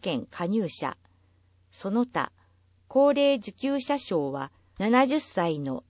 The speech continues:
誕生日の翌月一日、一日生まれの人は、誕生月から使えます。新たに対象となる人には、該当月の前月下旬に送付します。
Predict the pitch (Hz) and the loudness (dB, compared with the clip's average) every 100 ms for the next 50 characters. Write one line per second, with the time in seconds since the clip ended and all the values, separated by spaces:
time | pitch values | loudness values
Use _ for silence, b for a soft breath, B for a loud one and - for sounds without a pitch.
0 | - 247 285 285 269 277 226 156 147 147 | 0 2 4 2 4 4 4 0 -4 -6
1 | - 165 - 247 214 - 185 - 196 220 | -4 -4 -2 -2 -2 -4 -12 -8 -6 -4
2 | 208 - - 170 - _ _ _ _ _ | -6 -6 -6 -8 -8 _ _ _ _ _
3 | _ - 285 285 285 294 285 233 175 147 | _ -2 -2 -2 -2 0 2 2 2 -2
4 | 139 - 185 135 131 - _ _ - 220 | -8 -4 -4 -4 -8 -14 _ _ 0 2
5 | 269 262 262 202 131 - - - _ _ | 4 4 2 2 -4 -12 -14 -16 _ _
6 | _ _ - 220 170 - - 170 160 151 | _ _ -6 -2 -2 -4 -8 -4 -4 -6
7 | 147 - - _ _ _ _ _ _ _ | -10 -12 -18 _ _ _ _ _ _ _
8 | - 285 277 208 180 151 185 247 247 262 | 0 2 2 2 -2 -2 0 0 2 2
9 | 262 247 240 226 170 - 180 160 131 131 | 2 2 2 2 -4 -4 -6 -4 -6 -10
10 | - _ _ _ - 180 247 254 277 262 | -16 _ _ _ -4 0 0 2 4 4
11 | - - 147 147 - - _ 196 233 233 | 2 -8 -10 -8 -10 -14 _ 0 2 2
12 | 220 - 185 - - 165 170 277 269 254 | 0 -4 -8 -8 -4 -4 0 2 4 4
13 | 254 208 208 208 - 175 156 - - | 2 0 -2 -4 -8 -8 -8 -12 -16